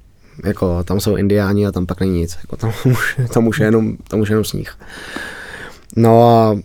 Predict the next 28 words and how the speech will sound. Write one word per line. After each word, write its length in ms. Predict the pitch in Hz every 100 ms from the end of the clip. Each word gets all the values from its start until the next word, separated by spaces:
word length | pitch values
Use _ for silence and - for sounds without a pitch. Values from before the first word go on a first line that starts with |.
| -
tak 100 | 113
my 80 | 117
jsme 120 | 135
tam 140 | 117
jeli, 400 | 113 131 135 139 127 -
odehráli 400 | 113 117 123 117
jsme 120 | 113
ty 60 | 120
dva 140 | 110
zápasy. 600 | 98 104 120 - 127 131 - - - _ _ - - - - - -
Ještě 220 | - 117
to 120 | -
jsem 140 | 104 117
byl 60 |
v 60 | 101
tom 100 | 98
Victoriaville, 540 | 95 113 117 117 120 117
v 100 | -
tom 120 | 104
prvním 280 | 95 104 107
týmu. 340 | 120 131 139 - - - - - - - - - - - - -
A 640 | 117 113 117 117 113 113 113 117 - - - - - - - - - -
přijeli 280 | - 131 131
jsme 140 | 135
zpátky 500 | - 127 123 127 127
do 100 | 120
toho 200 | 123 98
Victoriaville 880 | 117 - 147 151 147 151 151 156